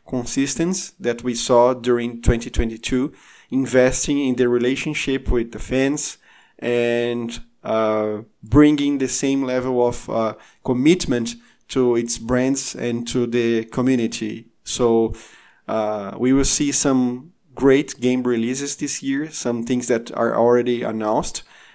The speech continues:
And I see that for the last couple of years, the, some, some years back,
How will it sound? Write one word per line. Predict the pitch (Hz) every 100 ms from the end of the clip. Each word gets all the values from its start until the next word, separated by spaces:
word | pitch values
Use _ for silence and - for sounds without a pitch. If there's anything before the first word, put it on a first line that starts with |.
| _
And | - 123 123 120 117 117 -
I | - 120 123 117
see | - - 170 196
that | 160 131 120
for | - - 123 113
the | 117 113
last | 113 120 -
couple | 117 120
of | 113 117
years, | 123 139 139 -
the, | 107 104 110
some, | - 120 113
some | 117 117 110 113
years | 120 117 -
back, | 120 120 -